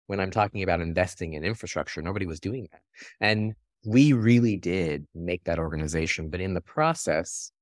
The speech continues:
we questioned everything. And one of those things that we questioned was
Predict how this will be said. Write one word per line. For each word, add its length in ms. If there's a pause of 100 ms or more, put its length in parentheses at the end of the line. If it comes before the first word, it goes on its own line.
(200)
we 160
questioned 640
everything. 560
And 120
one 200
of 80
those 180
things 280
that 100
we 100
questioned 560 (240)
was 480